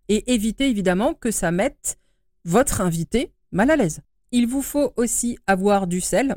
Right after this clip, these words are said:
du gros sel de préférence car sa capacité d'absorption est meilleure et qu'il vous faudra donc charger et que vous pourrez disposer dans votre maison, appartement, et cetera après la purification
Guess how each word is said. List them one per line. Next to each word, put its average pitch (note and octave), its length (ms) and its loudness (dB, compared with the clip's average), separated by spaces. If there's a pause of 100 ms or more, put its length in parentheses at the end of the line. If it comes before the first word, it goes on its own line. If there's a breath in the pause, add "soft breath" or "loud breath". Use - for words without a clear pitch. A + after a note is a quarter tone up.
(120)
du F#3 140 -2
gros F#3 240 0
sel G#3 240 -4
de F3+ 80 0
préférence G3 560 -2
car E3+ 280 -4
sa - 180 -4
capacité G3 720 -4
d'absorption G3 840 -4 (100)
est E3+ 100 -4
meilleure F3 540 -4 (560)
et G3 80 -2
qu'il G3 180 0
vous F#3+ 140 -4
faudra F#3 320 4
donc F3 260 -2 (120)
charger F3 640 -2 (360)
et F#3 100 -2
que A3 100 0
vous G3+ 180 2
pourrez G3 400 0
disposer F#3 760 0
dans G3+ 160 2
votre F#3+ 340 0
maison, F3+ 500 0
appartement, F3+ 680 -2
et E3 100 -4
cetera E3+ 640 -2
après G#3 360 2
la E3+ 120 2
purification F3 880 -4